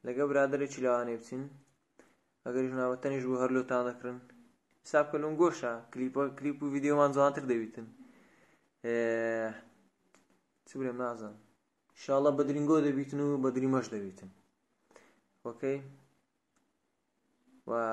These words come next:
وەچی گوتم، ئێ، جەماعەت، هەر قسە شتە چشتان هەبوو، ئێ، لە خوارێ کۆمەنتی لە بۆ بکەن، ئیشاڵڵا سبێنە دەیکردن، ئیشاڵڵا.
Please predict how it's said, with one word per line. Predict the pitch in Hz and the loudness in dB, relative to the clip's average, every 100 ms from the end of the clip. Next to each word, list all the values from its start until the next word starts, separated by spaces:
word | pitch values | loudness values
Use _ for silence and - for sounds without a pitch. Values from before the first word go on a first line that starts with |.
| 110 104 92 - - _ _ _ _ _ _ - | -2 -4 -8 -14 -20 _ _ _ _ _ _ -12
وەچی | 127 135 | -10 -4
گوتم، | 127 123 123 120 _ _ - | -4 -4 -12 -16 _ _ -6
ئێ، | 120 127 127 127 | 2 4 4 2
جەماعەت، | 147 135 117 - | 0 0 0 0
هەر | 139 | -2
قسە | - 135 127 | -2 -6 -6
شتە | - 135 | -6 -6
چشتان | - 139 135 139 | -4 -2 0 0
هەبوو، | 143 143 139 - _ _ - - _ - | -2 -4 -8 -20 _ _ -20 -20 _ -8
ئێ، | 120 120 | -4 -2
لە | 120 | -2
خوارێ | - 131 120 - | 4 6 6 0
کۆمەنتی | 117 110 107 113 110 | -6 -6 -8 -8 -4
لە | 127 | -2
بۆ | 156 | -2
بکەن، | 156 160 160 160 | -2 -4 -4 -12
ئیشاڵڵا | - - 117 120 117 113 - _ - - - - - - _ _ _ _ _ _ _ - - - _ _ _ - - | -10 -2 -2 0 -2 -4 -10 _ -20 -20 -20 -20 -20 -20 _ _ _ _ _ _ _ -16 -16 -20 _ _ _ -12 -2
سبێنە | 160 170 139 | 2 4 2
دەیکردن، | 123 - 107 101 | -2 -6 -12 -12
ئیشاڵڵا. | - 107 98 95 | -10 -8 -10 -14